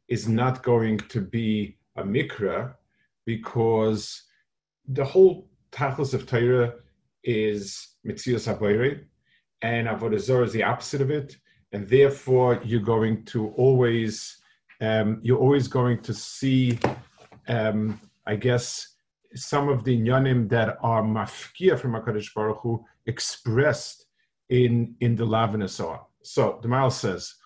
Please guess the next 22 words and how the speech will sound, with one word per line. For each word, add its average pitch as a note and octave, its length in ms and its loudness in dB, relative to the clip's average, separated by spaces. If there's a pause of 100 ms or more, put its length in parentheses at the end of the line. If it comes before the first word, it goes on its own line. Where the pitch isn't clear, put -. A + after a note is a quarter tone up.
(420)
"V'oid F3 440 4
yesh E3 340 2
b'inyan D3+ 240 2
zeh B2+ 260 2
davar B2+ 300 4
nifla A2+ 340 0
v'zeh, A2 540 -4 (540)
k'roi D3+ 540 4
sheyeh C#3 580 2
b'avodas B2+ 500 0
halilim A2+ 380 -2
daled G#2 300 -2
lavin." F2+ 320 -10 (500)
Daled E3+ 360 2
lavin C#3 380 0
is A2 140 -4
very B2+ 240 -2
appropriate, G#2 680 -4
the A2+ 80 -6
number A2+ 320 0
four. - 380 -8 (260)
Ki, - 380 -4